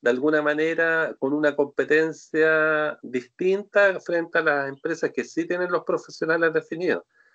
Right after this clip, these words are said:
Entonces yo te sugiero que sí sean personas reales, no inventadas, que tengan su currículum.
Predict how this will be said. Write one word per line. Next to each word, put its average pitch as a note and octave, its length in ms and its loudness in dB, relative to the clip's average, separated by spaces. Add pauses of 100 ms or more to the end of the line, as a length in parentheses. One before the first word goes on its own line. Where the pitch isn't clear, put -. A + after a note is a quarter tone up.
(280)
Entonces F3 460 4
yo F3 120 4
te F3+ 120 2
sugiero F#3+ 680 2
que E3 140 -4
sí G3+ 500 -6
sean F#3+ 380 4
personas F3 580 2
reales, C#3+ 600 4
no D#3+ 160 0
inventadas, D#3 760 0
que - 100 -4
tengan C#3 360 0
su D#3 180 -6
currículum. F3 640 -2